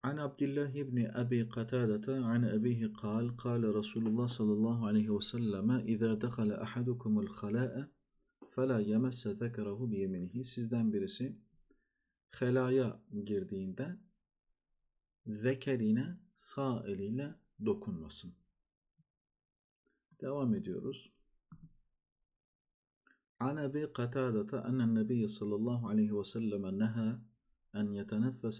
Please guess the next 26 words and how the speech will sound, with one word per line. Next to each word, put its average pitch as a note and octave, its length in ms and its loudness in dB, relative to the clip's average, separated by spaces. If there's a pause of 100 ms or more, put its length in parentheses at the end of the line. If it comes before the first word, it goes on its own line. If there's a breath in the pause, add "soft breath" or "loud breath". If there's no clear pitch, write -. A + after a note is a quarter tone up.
(140)
في G#2+ 140 -4
الإناء. F2+ 460 -6 (1300 soft breath)
Allah C#3 320 0
Resulü A#2+ 240 -2
sallallahu A#2+ 460 0
aleyhi G#2+ 240 4
ve G2 60 -4
sellem G#2+ 540 -4 (1300)
kabın A#2+ 480 -2
içine A2 380 2
teneffüs A2 640 -2
etmeyi A2 400 0
yasakladı. G2 720 -4 (400)
Ve - 60 -6 (100)
en A2+ 180 6
yemesse G#2+ 580 0
zekerehu A2 680 -2
bi G#2 120 0
yeminihi, G#2+ 460 2
kişinin A2+ 420 0
sağ B2 380 -2
eliyle A2 340 2
zekerine G#2+ 580 2
dokunmasını G2+ 680 0
da F2+ 80 -4
yasakladı. - 760 -8